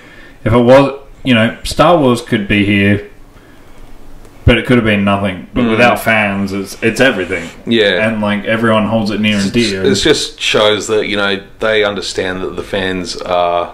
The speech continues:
Speaker 2: you know, they know, they know about this stuff,
Speaker 1: Mm.
Speaker 2: and, you know, there's people out there that know how to build this. They do it as a hobby for their, you know, this is what they do in their spare time. They build props for movies,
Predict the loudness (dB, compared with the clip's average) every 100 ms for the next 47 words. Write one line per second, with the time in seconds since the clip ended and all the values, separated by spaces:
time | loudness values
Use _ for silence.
0 | -12 -8 -8 -8 -16 -20 -10 -2 -2 -2
1 | -4 -4 -2 -4 -2 -2 -2 -2 -4 -4
2 | -6 0 0 0 -2 -2 0 0 -2 -6
3 | -8 -12 -12 -6 -4 -4 -4 -4 -4 -2
4 | -2 -4 -4 -4 -4 -4 -6 -4 -4 -4
5 | -6 -4 -4 -4 -2 0 0 -2 -10 -20
6 | -14 -8 -8 -8 -10 -12 -14 -18 -20 -20
7 | -14 -10 -6 -2 -2 -2 -8 -8 -4 -2
8 | -2 -2 -8 -18 -10 -8 -6 -6 -2 -2
9 | -4 -2 -2 -2 -4 -4 -4 -4 -2 0
10 | -2 -2 -6 -6 -6 -2 -2 -2 -6 -6
11 | -4 -2 -4 -6